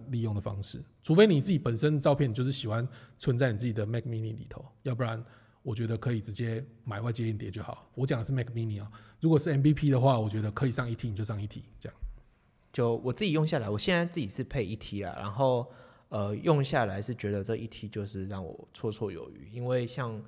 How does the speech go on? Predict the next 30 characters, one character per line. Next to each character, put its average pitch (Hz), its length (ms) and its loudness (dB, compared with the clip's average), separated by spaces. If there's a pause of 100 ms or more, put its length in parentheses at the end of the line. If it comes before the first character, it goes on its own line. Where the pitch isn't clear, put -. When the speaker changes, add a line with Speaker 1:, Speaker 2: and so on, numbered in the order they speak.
(280)
Speaker 2:
有 101 60 -6
时 131 120 -2
候 123 60 0
我 104 40 -2
会 113 160 -2
带 104 340 -2 (140)
案 110 160 -8
子 92 160 -12
回 95 140 -10
家 95 160 -10
做 98 200 -6
这 113 100 -10
样 92 200 -10
子， - 140 -12
所 113 160 -2
以 - 20 2
我 95 200 -6
可 117 200 -4
以 107 60 0
把 92 180 -10
一 110 100 -10
整 98 160 -10
个 - 100 -12
专 95 300 -10
案 98 140 -10
全 92 180 -14
部 101 300 -10 (100)
塞 98 240 -6
进 95 200 -8
去。 - 240 -12